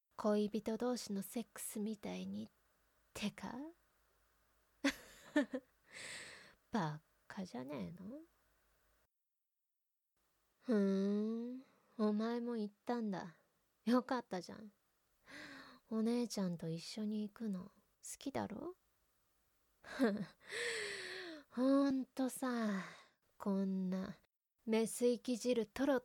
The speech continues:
トロ垂らしっぱなしのチンポぶら下げてるようなやつにユカを預けなきゃいけないと思うと、気分が重くなるな。まあ、金玉はいっぱい精液出してすっ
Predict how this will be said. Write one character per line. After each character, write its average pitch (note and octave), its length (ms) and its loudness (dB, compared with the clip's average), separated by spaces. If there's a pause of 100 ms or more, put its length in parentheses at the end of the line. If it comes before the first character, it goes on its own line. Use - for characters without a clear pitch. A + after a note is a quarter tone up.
(120)
ト A3 120 0
ロ E3+ 200 -6
垂 G#3+ 120 0
ら G#3 120 2
し - 180 -4
っ - 80 -20
ぱ A3+ 120 0
な G#3 120 0
し - 120 -6
の A#3 120 0
チ - 220 -2
ン A3+ 80 -2
ポ G#3 120 -4
ぶ G3+ 200 -2
ら G3+ 120 0
下 G#3 160 -2
げ A3 120 0
て A3+ 140 0
る A3 140 2
よ A3+ 160 2
う A#3+ 60 2
な G3 120 2
や G3 180 0
つ G#3 200 -6
に E3+ 220 -2
ユ G3+ 140 2
カ G#3+ 220 -4
を F3 120 -6
預 E3 260 -4
け - 140 -6
な A#3+ 140 -4
き - 100 -8
ゃ F3+ 40 -4
い E3 60 -6
け F#3+ 160 -6
な G3+ 140 -2
い F#3+ 60 -4
と - 120 -6
思 G#3 220 -4
う G#3+ 80 -6
と、 - 200 -10 (680)
気 D4 200 0
分 B3 240 2
が F3 120 -4
重 A3 280 -2
く C4 140 -2
な C4 140 0
る B3+ 140 -2
な。 F#3+ 340 -4 (1300)
ま G#3+ 280 0
あ、 G3 100 -12 (580)
金 B3+ 340 2
玉 A#3+ 300 2
は F#3+ 120 4
い G3 100 2
っ F#3+ 60 0 (140)
ぱ B3 140 0
い A#3+ 80 -2
精 B3+ 340 -2
液 G#3 180 -8
出 G#3+ 140 -4
し - 120 -10
て - 120 -8
す - 200 -6
っ B3 60 -4